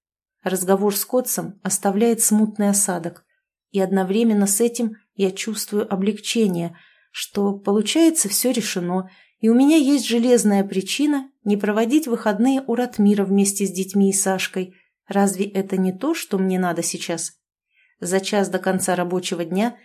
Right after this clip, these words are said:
мне звонит Лёвка. Весь какой-то перевозбуждённый. "Мам, привет! Ты когда будешь дома?"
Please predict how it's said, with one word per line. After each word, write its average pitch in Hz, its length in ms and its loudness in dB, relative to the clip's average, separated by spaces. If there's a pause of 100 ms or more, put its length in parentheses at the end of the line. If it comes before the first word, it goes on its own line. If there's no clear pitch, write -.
(140)
мне 233 260 4
звонит 214 360 0
Лёвка. 170 480 -4 (460)
Весь 202 320 -2
какой-то 202 420 -2
перевозбуждённый. 196 1120 0 (380)
"Мам, 214 260 6
привет! 214 440 0 (160)
Ты 208 80 -8
когда 240 280 8
будешь 196 280 2
дома?" 185 380 2